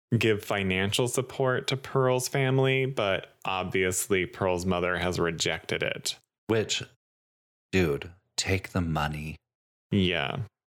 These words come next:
Speaker 2: Take
Speaker 1: But
Speaker 2: the money. Your daughter's married to a rich son and the family wants to help you on a poor
Speaker 1: Right.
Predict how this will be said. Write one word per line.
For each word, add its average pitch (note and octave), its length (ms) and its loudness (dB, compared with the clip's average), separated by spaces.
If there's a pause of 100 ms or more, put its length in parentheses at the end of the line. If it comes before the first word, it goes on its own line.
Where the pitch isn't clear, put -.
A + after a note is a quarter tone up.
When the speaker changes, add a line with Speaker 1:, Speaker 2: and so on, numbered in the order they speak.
(120)
Speaker 2:
Take A#2+ 240 2
Speaker 1:
But A2+ 180 2
Speaker 2:
the G2 120 4
money. F#2+ 280 2
Your F#2 180 2
daughter's F#2+ 500 0
married F#2 640 2
to F#2 200 4
a F2 80 6
rich E2+ 600 0
son F#2 340 2
and F2 120 4
the E2 60 2
family F2 420 0
wants F#2 240 2
to G#2 100 0
help F#2+ 280 0
you F#2+ 120 4
on E2+ 100 2
a E2 60 0
poor D#2+ 420 2
Speaker 1:
Right. F2+ 240 4